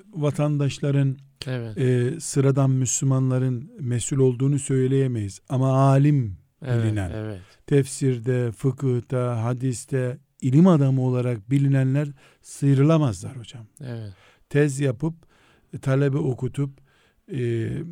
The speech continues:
Speaker 1: konferans verip bir kenara çekilen görevini yapmış değildir.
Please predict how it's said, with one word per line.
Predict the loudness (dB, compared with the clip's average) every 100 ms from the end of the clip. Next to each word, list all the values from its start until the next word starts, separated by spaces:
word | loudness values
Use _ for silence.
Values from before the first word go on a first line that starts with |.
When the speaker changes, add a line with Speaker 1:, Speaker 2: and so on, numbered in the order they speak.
| -12 -10 -10 -2
Speaker 1:
konferans | 2 4 2 0 0 0 -2
verip | -6 -6 -4
bir | -6
kenara | -4 -4 -2 -4
çekilen | -6 -4 -2 0 0 0 -2 -8 _ _ _ 0
görevini | 4 4 4 0
yapmış | 0 -4 -8 -8 -6
değildir. | -6 -6 -8 -16